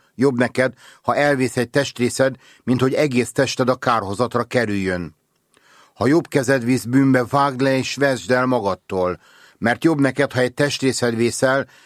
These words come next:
mint hogy egész tested a kárhozatra jusson." És ezt is mondták: "Aki elküldi feleségét, adjon neki vállólevelet." Én pedig azt mondom nektek, hogy aki elküldi feleségét, kivéve a hűtlenség esetét,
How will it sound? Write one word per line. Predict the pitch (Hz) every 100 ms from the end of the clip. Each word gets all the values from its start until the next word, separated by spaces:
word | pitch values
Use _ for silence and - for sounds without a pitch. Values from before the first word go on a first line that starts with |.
| _
mint | 120 131
hogy | 135
egész | 139 147 123 113
tested | 139 123 - 123
a |
kárhozatra | 120 131 120 104 98 107 110
jusson." | 107 92 - 98 95 90 _ _ _ _ _ _ _ _
És | - 113
ezt | 135 123
is | 120
mondták: | 123 127 120 113 110 - - -
"Aki | - 117 151
elküldi | 160 156 143 123
feleségét, | - 147 135 - 127 123
adjon | 143 123 127
neki | 131 127
vállólevelet." | 117 123 113 104 101 95 98 95 _ _ _ _ _ _
Én | 135 139
pedig | 147 147
azt | 147 135
mondom | 123 120 120
nektek, | 120 113 - 110 - _ - -
hogy | 120
aki | 131 - 151
elküldi | 160 165 151 143
feleségét, | - 139 123 107 - 110 98 107 -
kivéve | 139 120 123 110
a | 107
hűtlenség | 117 120 117 110 110 107
esetét, | 117 123 131 147 143